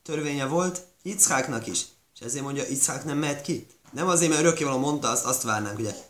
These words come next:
„Vigyázz, ne vidd ki”, mert örökkévaló azt mondta, hogy ne tegyed. Nem, azt mondja, mivel örökkévaló megígérte,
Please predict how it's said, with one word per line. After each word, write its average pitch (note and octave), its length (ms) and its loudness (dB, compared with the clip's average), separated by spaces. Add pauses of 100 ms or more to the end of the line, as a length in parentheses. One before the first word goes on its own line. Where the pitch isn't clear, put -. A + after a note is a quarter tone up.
„Vigyázz, E3+ 360 2
ne F#3+ 120 4
vidd F3 140 4
ki”, E3 100 -2
mert E3 140 2
örökkévaló D#3 280 2
azt C#3+ 100 4
mondta, C#3 200 -2
hogy C#3 100 -2
ne C3+ 140 -2
tegyed. G#2 440 -8 (420)
Nem, D3+ 300 -2
azt - 100 -4
mondja, C#3+ 220 0
mivel E3+ 160 -4
örökkévaló A3 320 6
megígérte, F#3 840 2